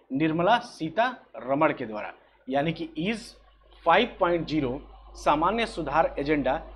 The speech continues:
निर्मला सीतारमण के द्वारा लॉन्च किया गया है। अगर मैं आपसे पूछूं कि सचिव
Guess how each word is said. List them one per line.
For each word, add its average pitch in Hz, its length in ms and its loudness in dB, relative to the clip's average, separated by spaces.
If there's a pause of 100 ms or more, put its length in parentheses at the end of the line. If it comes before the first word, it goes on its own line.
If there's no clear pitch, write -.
(160)
निर्मला 175 420 4
सीतारमण 170 680 2
के 156 160 -2
द्वारा 135 340 2 (300)
लॉन्च 143 360 4
किया 113 200 -4
गया 107 160 -8
है। - 120 -14 (280)
अगर 175 220 4
मैं 185 120 2
आपसे 175 260 2
पूछूं 170 340 -8 (380)
कि 165 80 -10
सचिव 208 680 -2